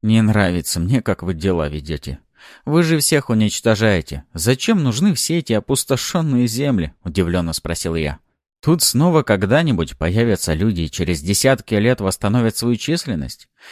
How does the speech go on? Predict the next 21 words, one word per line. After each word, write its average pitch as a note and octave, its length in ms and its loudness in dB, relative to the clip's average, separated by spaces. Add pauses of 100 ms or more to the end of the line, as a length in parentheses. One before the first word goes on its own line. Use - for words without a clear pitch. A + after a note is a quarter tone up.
(160)
Или B2 200 4
вы E3 140 2
мне D#3+ 200 2
предлагаете, B2 960 2
упиваясь B2 600 2
своим A#2 280 0
могуществом, A2+ 1040 0
отхватить G2 580 -4
огромный G#2+ 360 0
участок G2 480 -2
земли F2 520 0 (320)
и F#2+ 100 -2
гордо D#3 360 2
смотреть C#3+ 460 -4
по D3 120 -2
сторонам, C#3+ 520 2
как - 320 -2
петух - 420 -2
на E2+ 100 -2
навозной F2+ 420 0
куче? D#2 440 -8